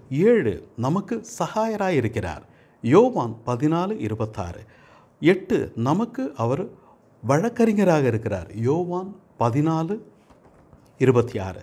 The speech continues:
ஒன்பது, நமக்கு பரிந்து பேசுகிறவராய் இருக்கிறார், ரோமர் எட்டு இருபத்தி ஏழு. பத்து, நம்மை பலப்படுத்துகிறவராய் இருக்கிறார், எபேசியர் மூன்று பதினாறு. பதினொன்று,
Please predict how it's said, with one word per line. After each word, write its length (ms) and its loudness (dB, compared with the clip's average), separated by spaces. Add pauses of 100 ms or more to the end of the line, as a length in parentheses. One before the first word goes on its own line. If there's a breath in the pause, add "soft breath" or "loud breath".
(500 soft breath)
ஒன்பது, 560 2 (400)
நமக்கு 640 0 (100)
பரிந்து 420 -2
பேசுகிறவராய் 640 -4
இருக்கிறார், 420 -6 (160)
ரோமர் 420 0 (440 loud breath)
எட்டு 520 0
இருபத்தி 440 0
ஏழு. 260 -2 (440 loud breath)
பத்து, 340 0 (400)
நம்மை 260 -2
பலப்படுத்துகிறவராய் 1160 -2
இருக்கிறார், 400 -8 (500 loud breath)
எபேசியர் 560 2
மூன்று 560 -2
பதினாறு. 580 0 (200)
பதினொன்று, 640 2